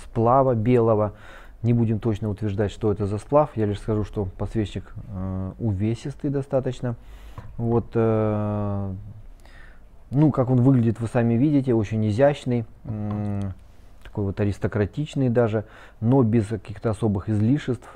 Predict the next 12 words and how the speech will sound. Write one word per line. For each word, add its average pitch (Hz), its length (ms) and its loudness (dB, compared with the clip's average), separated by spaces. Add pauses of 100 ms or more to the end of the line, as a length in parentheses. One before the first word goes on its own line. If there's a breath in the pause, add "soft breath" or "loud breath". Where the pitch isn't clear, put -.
(140)
Э, 101 420 -4
красивая 107 560 2
вещь. 131 360 2 (400 loud breath)
Э, 107 100 -2
диаметр 123 560 2 (260)
с-, 110 40 -10
основания 110 640 0
свечи 104 520 -2
два 98 240 0
с - 40 -4
половиной 104 460 0
сантиметра. 123 680 -2